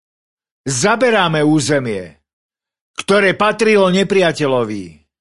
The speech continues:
Neexistuje nejaké udržiavanie. Je len útok, útok a útok. A keď sa vám zdá, že nemôžete útočiť, útočte aj tak.“ Každý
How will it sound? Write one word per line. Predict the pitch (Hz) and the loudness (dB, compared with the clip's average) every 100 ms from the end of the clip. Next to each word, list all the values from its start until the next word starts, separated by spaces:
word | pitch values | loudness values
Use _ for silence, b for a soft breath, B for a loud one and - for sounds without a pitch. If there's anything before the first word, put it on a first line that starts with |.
| _ _ _ _ _ _ _ - | _ _ _ _ _ _ _ -2
Neexistuje | 233 233 185 143 196 - 190 | 0 0 0 -2 -4 0 0
nejaké | 170 185 170 - 160 | 2 0 0 0 0
udržiavanie. | 196 202 220 165 170 151 135 123 110 101 90 _ _ _ _ _ _ _ _ _ _ | 0 0 0 0 0 0 -2 -4 -6 -6 -10 _ _ _ _ _ _ _ _ _ _
Je | 151 220 | 0 2
len | 202 165 - | 2 0 0
útok, | 180 196 202 226 233 - - _ _ _ _ _ _ _ | 2 2 2 2 2 -2 -14 _ _ _ _ _ _ _
útok | 180 196 226 214 220 - - _ _ _ _ _ _ _ | 2 2 4 2 2 -4 -20 _ _ _ _ _ _ _
a | 165 185 202 | -2 0 2
útok. | 220 220 147 110 - - _ _ _ _ _ _ _ _ _ - | 2 2 0 -2 -6 -20 _ _ _ _ _ _ _ _ _ -4
A | 165 | -2
keď | 214 214 | 0 0
sa | 220 185 | 0 0
vám | 180 | 0
zdá, | 165 196 190 | 0 0 2
že | 165 | 0
nemôžete | 165 220 262 214 185 175 180 | 0 0 2 2 0 0 0
útočiť, | 190 190 190 - 208 - - _ _ | 2 0 -2 -2 -4 -6 -16 _ _
útočte | - 220 240 190 - 214 | 0 2 2 -2 -2 0
aj | 208 190 | 2 0
tak.“ | 196 143 - - _ _ _ _ _ _ _ _ _ - | 0 0 -4 -18 _ _ _ _ _ _ _ _ _ -2
Každý | 202 185 196 | 0 0 -2